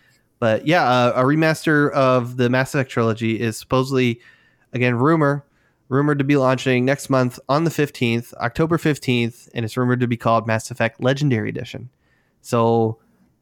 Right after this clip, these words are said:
I imagine if that's true, in the next week or two, we'll get some sort of, like, E A Play event or something, or they'll just drop a trailer and that, yeah,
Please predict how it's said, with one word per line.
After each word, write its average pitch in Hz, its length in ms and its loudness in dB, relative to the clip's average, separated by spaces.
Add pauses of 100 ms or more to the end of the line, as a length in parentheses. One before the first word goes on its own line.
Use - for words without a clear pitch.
(300)
I 123 80 0
imagine 208 420 2
if 196 120 0
that's 180 260 0
true, 202 380 0
in 147 100 -2
the 151 60 2
next 151 260 0
week 165 220 -2
or 175 80 2
two, 160 200 0
we'll 143 120 2
get 135 160 -2
some 139 160 -2
sort 147 240 0
of, 123 100 0
like, 131 340 0
E 143 220 2
A 135 240 2 (540)
Play 135 500 0 (240)
event 120 480 0
or 117 80 0
something, 123 540 -2 (460)
or 143 140 2
they'll 131 140 0
just 123 300 -2 (200)
drop 120 280 0
a 120 60 0
trailer 117 420 0
and 113 340 -4 (920)
that, 104 220 -6
yeah, 107 180 -6